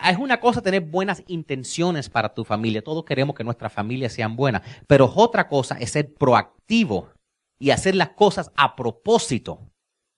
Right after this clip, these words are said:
Y déjenme explicar, por ejemplo, todo el mundo quiere tener una casa sólida que aguante una tormenta, pero si quiere tener una casa sólida, no tienes que, no puedes jamás decir, "Bueno, vamos a ver si aguanta tormenta." Tienes que, de, de antes de construir la casa, y si tú sabes qué,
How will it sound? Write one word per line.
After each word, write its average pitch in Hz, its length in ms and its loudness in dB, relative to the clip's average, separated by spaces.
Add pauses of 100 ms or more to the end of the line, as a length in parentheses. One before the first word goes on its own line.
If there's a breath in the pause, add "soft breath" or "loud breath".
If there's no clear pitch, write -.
(140)
Y 110 240 -14
déjenme 147 400 0
explicar, 165 400 -4
por 147 160 -4
ejemplo, 160 480 -4 (240 soft breath)
todo 190 160 -4
el 190 60 -4
mundo 190 200 -4
quiere 175 140 -6
tener 170 140 -6
una 165 160 -4
casa 170 260 -2
sólida 175 500 2
que - 60 -8
aguante 151 320 -6
una 151 120 -12
tormenta, 147 600 -8 (400)
pero 143 160 2
si 123 180 -10
quiere 202 220 0
tener 196 160 -4
una 185 160 -4
casa 180 240 -6
sólida, 160 460 -6 (160 soft breath)
no 170 160 -6
tienes 196 240 -4
que, 165 100 -6
no 160 160 -8
puedes 196 220 -4
jamás 170 340 -2
decir, 180 220 -8
"Bueno, 180 140 -10
vamos 180 180 0
a 185 40 0
ver 202 120 4
si - 100 -4
aguanta 185 420 2
tormenta." 175 440 -8
Tienes 196 240 -4
que, 131 240 -8 (160)
de, 156 340 -4
de 143 140 0
antes 262 360 2
de 185 80 0
construir 165 500 0
la 214 140 0
casa, 220 280 0
y 151 60 -8
si 180 100 -8
tú 185 100 -14
sabes 196 280 0
qué, 262 200 -2